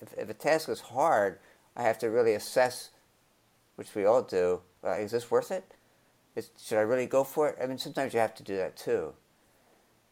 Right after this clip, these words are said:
Um, but easy is a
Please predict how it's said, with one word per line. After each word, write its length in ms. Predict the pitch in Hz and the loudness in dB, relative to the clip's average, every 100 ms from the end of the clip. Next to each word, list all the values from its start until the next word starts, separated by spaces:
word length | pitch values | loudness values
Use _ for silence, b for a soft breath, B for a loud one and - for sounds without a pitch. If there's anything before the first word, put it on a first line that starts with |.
| _ _ _ | _ _ _
Um, 420 | 110 104 101 95 90 _ _ _ _ _ _ | 2 4 4 2 -6 _ _ _ _ _ _
but 260 | - 101 - _ | 2 2 0 _
easy 320 | - 135 170 117 | -6 -4 -4 -6
is 140 | |
a 80 | - | -8